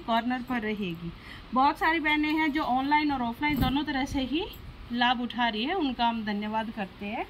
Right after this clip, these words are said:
ये देखिए अगला design pattern, Batik printing, Batik printing,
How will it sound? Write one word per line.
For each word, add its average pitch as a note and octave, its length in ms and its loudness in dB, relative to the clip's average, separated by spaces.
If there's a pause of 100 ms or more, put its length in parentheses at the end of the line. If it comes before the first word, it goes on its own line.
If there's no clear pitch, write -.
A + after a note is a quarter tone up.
(960)
ये C#4+ 160 4
देखिए C#4 380 0 (340)
अगला C#4+ 260 8
design A#3+ 380 0
pattern, F#3 440 -2 (480)
Batik D4+ 440 6
printing, B3 480 2 (640)
Batik D4 480 6
printing, C#4 400 2